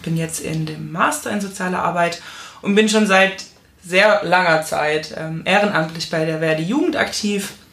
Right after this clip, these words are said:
weil ich selber früher in der Ausbildung Jugend- und Auszubildendenvertreterin war.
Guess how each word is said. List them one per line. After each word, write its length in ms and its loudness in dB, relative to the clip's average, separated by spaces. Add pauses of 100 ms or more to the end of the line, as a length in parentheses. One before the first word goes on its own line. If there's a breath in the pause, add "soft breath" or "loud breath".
(320 loud breath)
weil 180 4
ich 100 -4
selber 300 0
früher 300 -4
in 100 -2
der 140 -2
Ausbildung 640 -4 (320 loud breath)
Jugend- 240 6
und 80 2
Auszubildendenvertreterin 1040 0
war. 240 -12